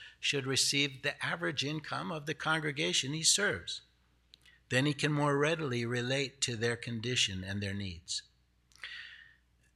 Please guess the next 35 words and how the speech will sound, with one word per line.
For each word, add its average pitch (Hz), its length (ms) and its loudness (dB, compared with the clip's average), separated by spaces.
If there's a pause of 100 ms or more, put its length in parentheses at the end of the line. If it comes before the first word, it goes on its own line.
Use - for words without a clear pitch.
(140)
There 135 360 4
are 151 460 4
those 143 240 0
pastors, 113 580 0
however, 123 400 -2
who 151 200 -2
fleece 160 580 0
the - 180 -8
flock. - 520 -8 (560)
They 120 140 0
promise 156 500 4
blessing 139 640 6
if 127 120 0
the 143 100 0
congregation 165 800 4
will 170 100 0
give 156 300 4
to 180 120 2
the 175 120 2
Lord, 170 440 4 (280)
and 143 220 4
they're 175 280 4
the 170 100 2
Lord's 170 360 2
servants, 185 460 4
so 143 120 6
you 143 180 2
can 143 180 -2
just 135 220 -2
write 123 280 -2
the 131 120 -6
check - 280 -4
out 120 220 -4
to 113 80 -8
them. 87 320 -8